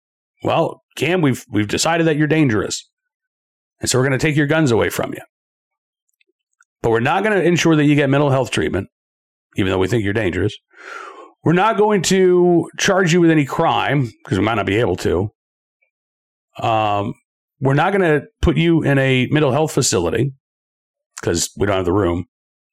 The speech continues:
or the money. No, instead, we're going to tell you that you can't legally own your guns anymore. You can't legally buy any guns anymore.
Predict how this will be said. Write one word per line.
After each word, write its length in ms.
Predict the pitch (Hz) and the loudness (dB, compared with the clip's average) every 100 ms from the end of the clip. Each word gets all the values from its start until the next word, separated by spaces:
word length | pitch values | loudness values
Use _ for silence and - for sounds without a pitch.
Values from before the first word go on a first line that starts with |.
| _ | _
or 140 | - 107 | -4 -2
the 60 | |
money. 360 | 85 87 87 78 _ _ _ _ _ _ _ _ - - _ - | 0 -2 -4 -8 _ _ _ _ _ _ _ _ -20 -20 _ -4
No, 180 | 165 185 | 0 2
instead, 380 | 190 - 233 233 | 0 2 2 2
we're 120 | 180 | 2
going 240 | 202 214 | 2 0
to 480 | - 180 165 156 147 _ _ _ _ - | 2 2 4 4 2 _ _ _ _ -2
tell 160 | 196 | 2
you 320 | 208 196 190 160 | 4 4 4 4
that 260 | 151 139 | 2 2
you 120 | 135 | 0
can't 240 | 131 170 143 | 0 0 2
legally 340 | 160 185 175 | 2 4 4
own 120 | 165 | 4
your 100 | 165 | 2
guns 240 | 147 139 117 | 2 2 2
anymore. 480 | 110 95 - 127 - _ _ _ - | 2 0 -2 -4 -6 _ _ _ -16
You 60 | - | -6
can't 160 | 147 131 | -4 0
legally 280 | 135 139 | 0 0
buy 300 | 123 113 151 | 0 0 0
any 180 | 170 135 | 2 2
guns 280 | 101 87 87 | 0 -2 -2
anymore. 480 | 85 80 80 95 | -2 0 0 -2